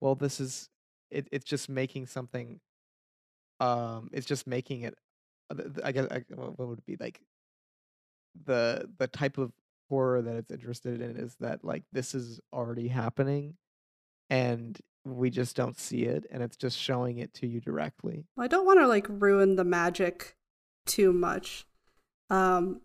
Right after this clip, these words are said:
Speaker 2: but it doesn't, uh, it doesn't actually, like,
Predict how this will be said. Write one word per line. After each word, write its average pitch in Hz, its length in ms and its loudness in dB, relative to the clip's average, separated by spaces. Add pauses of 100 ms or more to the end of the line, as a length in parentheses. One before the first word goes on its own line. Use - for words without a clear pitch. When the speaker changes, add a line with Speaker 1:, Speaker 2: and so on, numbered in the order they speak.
(100)
Speaker 2:
but 202 160 6
it 202 140 6
doesn't, 247 440 8
uh, 180 340 2 (640)
it 202 80 0
doesn't 240 240 8
actually, 190 380 4
like, 165 300 -2